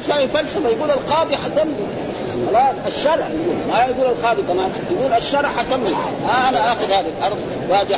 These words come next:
حلال لي لأن القاضي يعني". لا، ف-، فلا يأخذ،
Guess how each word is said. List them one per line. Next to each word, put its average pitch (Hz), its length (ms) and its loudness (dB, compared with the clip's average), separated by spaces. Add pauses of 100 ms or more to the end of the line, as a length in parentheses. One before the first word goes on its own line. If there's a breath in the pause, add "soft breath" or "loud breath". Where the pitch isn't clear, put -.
حلال 185 240 2
لي 170 140 2
لأن 170 180 2
القاضي 170 400 0
يعني". 156 200 2 (380)
لا، 302 80 4
ف-، 202 920 -2 (300)
فلا 277 280 4
يأخذ، 277 340 0